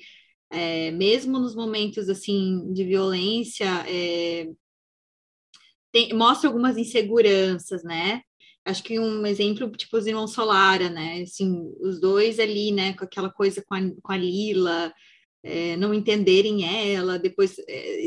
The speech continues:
são todos uns trouxas, assim, na real, eles são grandes caras, eram mafiosos e tal, mas são todos uns trouxas, assim, então,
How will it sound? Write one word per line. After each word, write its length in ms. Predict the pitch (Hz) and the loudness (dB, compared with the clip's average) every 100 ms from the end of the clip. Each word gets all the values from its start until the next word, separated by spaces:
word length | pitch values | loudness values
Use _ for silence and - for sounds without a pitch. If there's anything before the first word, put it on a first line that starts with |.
| - | -6
são 160 | 294 294 | -4 -2
todos 380 | 330 339 381 381 | 0 2 2 2
uns 200 | 392 - | -4 -2
trouxas, 640 | 254 254 311 403 - 180 | 0 2 4 2 0 -2
assim, 400 | 175 - 185 165 | -4 -4 -8 -6
na 100 | 170 | -8
real, 400 | 170 175 160 160 | -4 0 2 0
eles 280 | 165 160 - - | -2 -6 -14 -6
são 200 | 214 226 | -4 0
grandes 380 | 226 247 254 | 0 0 -4
caras, 680 | - 208 180 269 226 190 185 | -2 2 4 6 6 4 2
eram 320 | 196 175 190 196 | -2 0 0 0
mafiosos 800 | 185 185 214 175 170 220 247 226 | -2 -2 -2 0 0 0 0 -4
e 80 | |
tal, 260 | 233 226 226 | -4 -4 -2
mas 220 | 269 294 | -2 -4
são 180 | 370 370 | -4 0
todos 240 | 359 381 | 0 0
uns 120 | 466 - | -6 -2
trouxas, 680 | 440 427 453 453 - 247 214 | 2 4 2 0 -2 -2 -2
assim, 140 | 202 | -2
então, 520 | 185 185 214 208 220 | 0 0 2 4 2